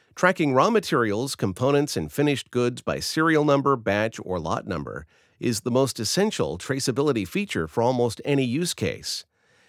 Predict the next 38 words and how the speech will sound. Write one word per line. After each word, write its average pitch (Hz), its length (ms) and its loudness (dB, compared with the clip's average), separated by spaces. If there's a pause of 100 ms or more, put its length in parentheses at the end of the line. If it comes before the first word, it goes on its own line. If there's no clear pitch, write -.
(160)
It 127 160 -2
usually 175 360 2
makes 127 280 2
up - 160 0
the 117 80 -4
core 190 260 0
of 147 80 -2
the 113 80 -6
traceability 139 680 -2
system, 65 440 -8 (320)
as 113 160 -4
well 175 200 4
as 190 120 2
enables 98 480 0
other 143 280 2
inventory 120 580 0
management 92 480 -2
functions. - 680 -6 (640)
Whereas 131 380 6
serial 226 380 4
numbers 107 400 2
are 107 120 0
generally 127 500 2
assigned 113 500 0
per 113 180 -2
individual 139 640 0
item, 87 420 0 (380)
lot 120 380 2
and 87 180 -4
batch 147 320 0
numbers 85 480 -4
are 95 200 -2
assigned 113 400 -2
to 117 80 -4
groups 160 400 -4
of 98 120 -4
similar 175 400 2
items - 480 -4